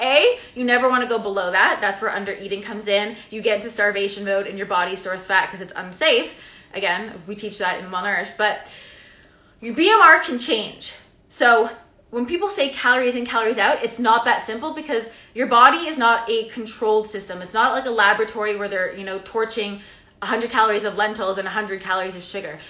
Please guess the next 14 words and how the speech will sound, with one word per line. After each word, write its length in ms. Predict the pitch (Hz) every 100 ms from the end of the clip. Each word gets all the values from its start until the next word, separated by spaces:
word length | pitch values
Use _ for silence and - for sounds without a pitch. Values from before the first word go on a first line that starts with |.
| - - -
It's 140 | 233
not 180 | 240 247
a 40 |
controlled 440 | 262 240 240 208 -
system, 420 | 240 - 170 165
so 200 | 208 214
it's 200 | 208 -
more 320 | 214 233 233
complicated 580 | 233 220 214 202 185 175
than 140 | 170
that. 200 | 160 151 - - -
So 120 | 214
that's 300 | 208 233 -
why 540 | 214 240 320 262 220